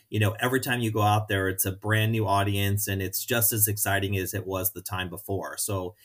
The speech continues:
it's not really that, because that's enjoyable and that's why you're doing the job.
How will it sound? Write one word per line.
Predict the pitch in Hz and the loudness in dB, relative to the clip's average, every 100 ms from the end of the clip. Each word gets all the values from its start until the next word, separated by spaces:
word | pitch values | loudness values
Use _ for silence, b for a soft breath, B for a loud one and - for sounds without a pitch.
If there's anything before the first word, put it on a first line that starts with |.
| b | b
it's | 117 - | -4 0
not | 170 117 | 0 0
really | 113 104 | 0 0
that, | 98 107 147 - | 2 2 0 -2
because | 104 101 | -2 0
that's | 104 104 104 | 0 0 0
enjoyable | 95 92 98 113 135 | -2 -2 -2 -2 -2
and | 117 | -2
that's | 92 104 | -2 -4
why | 92 | -4
you're | 95 90 87 _ | -4 -4 -6 _
doing | - 95 110 | -6 -2 -2
the | 135 | -2
job. | 139 156 156 - | -4 -4 -4 -8